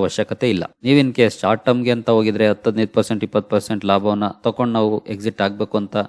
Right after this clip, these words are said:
ಟಾರ್ಗೆಟ್ ಇಟ್ಕೊಂಡಿದ್ರೆ ಖಂಡಿತ ನೀವು ಹೋಗ್ಬೋದು, ಎಕ್ಸಿಟ್ ಆಗ್ಬೋದು. ಆದ್ರೆ ಲಾಂಗ್ ಟರ್ಮ್, ಫೈವ್ ಇಯರ್ಸ್, ಟೆನ್ ಇಯರ್ಸ್, ಫಿಫ್ಟೀನ್ ಇಯರ್ಸ್, ಈ ರೀತಿ ಟಾರ್ಗೆಟ್ ಅನ್ನ ಇಟ್ಕೊಂಡು ನೀವೇನಾದ್ರೂ ಈ ಯಾವುದೇ ಸ್ಟಾಕ್ ಅಲ್ಲಿ ಇನ್ವೆಸ್ಟ್ ಮಾಡಿದ್ರೆ ಖಂಡಿತ ನೀವು ಆರಾಮಾಗಿ ಕಂಟಿನ್ಯೂ ಮಾಡ್ಬೋದು. ಆ ರೀತಿಯ ನಂಬರ್ಸ್ ಅನ್ನ ಈ ಕಂಪನಿ ಪ್ರೆಸೆಂಟ್ ಮಾಡಿದೆ.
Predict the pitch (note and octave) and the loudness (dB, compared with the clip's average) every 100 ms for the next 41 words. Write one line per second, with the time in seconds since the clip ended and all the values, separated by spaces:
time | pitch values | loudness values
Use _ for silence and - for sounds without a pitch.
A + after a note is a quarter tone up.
0 | - G2+ G2+ F#2 F#2+ - F#2 G2+ A#2+ C#3 | -4 -4 -4 -6 -6 -4 -4 -4 -4 -4
1 | E3+ E3+ D3+ B2 C3 C3 A#2+ F2+ - A#2+ | -4 -2 0 2 0 2 2 2 -2 -6
2 | B2 B2 G#2+ G#2+ G2+ F2+ - D#3+ D#3+ C#3 | -6 -2 -2 -2 -2 -2 -2 2 4 4
3 | G2+ G2+ C3+ C#3 A2+ F2 - A2+ A#2+ A2 | 2 0 0 0 -2 -2 -2 2 2 2
4 | G#2+ G#2 A#2 A#2+ A#2 A2 G#2 - _ - | 0 -2 -2 -2 0 -2 -2 -6 _ -4
5 | D3 - D3+ B2+ A#2 G#2+ - _ - D3 | -4 -2 -4 -2 0 -2 -4 _ -6 -2
6 | D#3+ D3+ D#3 D3 G#2+ G#2+ G2+ - G#2 G#2 | 0 0 0 -2 0 0 -2 -4 -6 -6
7 | G2+ - G#2 G#2+ G2 F#2+ F#2 G2 A2+ - | -6 -6 -4 -4 -2 -2 -2 -2 -4 -6
8 | _ A2 G#2 E2+ A2 C#3+ C#3 - F2+ G2+ | _ -4 -2 0 0 0 -2 -6 -4 -2
9 | F#2+ F2+ F2+ - F2 E2+ G#2+ C#3 _ _ | -2 -2 -4 -6 -8 -6 -4 -6 _ _
10 | _ - F3 F3 D3 C3 D3+ - G2 A2+ | _ -4 -2 0 2 0 -2 -4 -2 0
11 | A2+ A2+ - G#2 G#2+ A2 G#2 F#2+ F2+ A2 | 0 -2 -2 -6 -6 -6 -4 -6 -6 -6
12 | C#3+ - G2+ B2 B2+ A2+ - G#2+ G2+ G2 | -6 -6 -2 0 -2 -4 -4 -6 -6 -6
13 | F#2 - G2+ E3 G#2 G#2+ F#2 G2+ G#2+ G2 | -6 -6 -10 -10 -8 -8 -6 -6 -4 -2
14 | F2 F#2 - F2+ E2 | -2 -4 -6 -6 -6